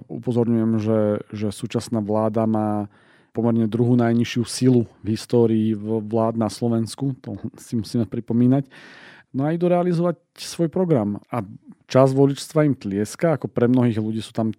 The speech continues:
tie, tie ľubivé frázy a opäť poviem, je tam časť návrhov, ktorá proste naozaj, že veď má zmysel, veď zase tak, eh, niektoré veci sa nedajú,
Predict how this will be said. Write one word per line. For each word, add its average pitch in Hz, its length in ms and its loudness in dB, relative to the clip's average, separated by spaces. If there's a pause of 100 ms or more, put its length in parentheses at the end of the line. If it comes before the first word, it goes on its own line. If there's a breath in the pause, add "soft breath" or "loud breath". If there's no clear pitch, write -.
(120)
tie, 104 240 0
tie - 80 -20
ľubivé 113 320 -2
frázy 110 400 -2
a 107 80 0
opäť 104 160 -8
poviem, 107 400 0
je - 80 -12
tam 107 160 -2
časť 110 320 -2
návrhov, 110 560 -2 (560 loud breath)
ktorá 110 320 0
proste 110 320 -8
naozaj, 101 400 -2
že 95 160 -6
veď 95 160 -6
má 110 160 2
zmysel, 107 560 0
veď 95 160 -4
zase - 160 -12
tak, - 400 -18
eh, 98 320 -10 (560 loud breath)
niektoré 107 400 -2
veci - 160 -4
sa - 80 -6
nedajú, 110 320 2